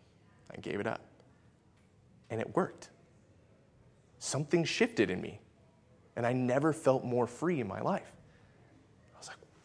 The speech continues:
"What is this? This is crazy." I gave up everything was holding me back from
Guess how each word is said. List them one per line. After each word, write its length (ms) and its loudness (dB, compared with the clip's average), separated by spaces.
"What 280 -2
is 200 0
this? 460 -6
This 180 2
is 120 4
crazy." 500 6
I 80 8
gave 240 12
up 160 10
everything 460 10
was 100 6
holding 300 6
me 80 4
back 300 6
from 220 2